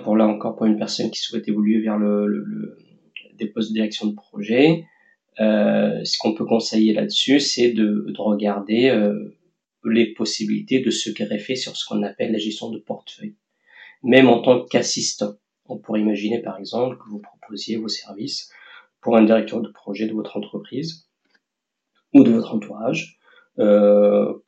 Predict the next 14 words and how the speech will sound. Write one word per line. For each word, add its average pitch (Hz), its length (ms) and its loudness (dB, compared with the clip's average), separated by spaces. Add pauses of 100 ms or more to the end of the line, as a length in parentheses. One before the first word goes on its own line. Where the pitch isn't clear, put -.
pour 110 200 0
l'aider, 107 460 2
euh, 104 720 -2
pour 110 160 -10
l'aider 101 280 -2
dans 107 160 2
la 101 80 -4
gestion 101 320 -10
de 104 60 -10
son 107 180 -10
portefeuille, 107 380 -10
plus 113 200 -10
sur 104 280 -6
des, 113 300 -6